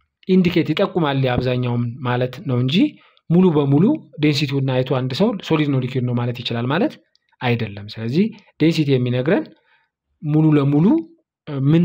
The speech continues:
እንደሆኑ ሳይሆን ኮምፓረብል ስለሆኑ ግን ይሄና ይሄ አሁን በቁጥር ሁለቱም ትልልቅ መሆናቸው የሚያሳየን የተቀራረበ፣ ስለዚህ ወይ ሊኩዊድ ወይ ሶሊድ መሆናቸውን ግን ይነግረናል። ለምን? ሶሊድ እና ሊኩዊድ የተቀራረበ ምን አላቸው ብለናል? የተቀራረበ ኮ-፣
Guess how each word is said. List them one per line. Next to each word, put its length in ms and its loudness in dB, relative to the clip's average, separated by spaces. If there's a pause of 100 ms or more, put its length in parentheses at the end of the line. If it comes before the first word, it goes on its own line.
እንደሆኑ 440 0
ሳይሆን 380 -2 (400)
ኮምፓረብል 500 0
ስለሆኑ 360 0
ግን 140 -2 (420)
ይሄና 320 2
ይሄ 160 2 (420)
አሁን 180 -2
በቁጥር 400 -2
ሁለቱም 380 0
ትልልቅ 300 0
መሆናቸው 360 -2
የሚያሳየን 420 -2 (300)
የተቀራረበ፣ 580 -2
ስለዚህ 240 -2
ወይ 140 4
ሊኩዊድ 300 0
ወይ 100 0
ሶሊድ 260 -4
መሆናቸውን 380 0
ግን 80 0
ይነግረናል። 320 -2
ለምን? 180 0 (280)
ሶሊድ 260 0
እና 180 -2
ሊኩዊድ 260 -2 (380)
የተቀራረበ 600 0
ምን 140 2
አላቸው 360 -2
ብለናል? 300 -4 (280)
የተቀራረበ 540 -2 (680)
ኮ-፣ 140 0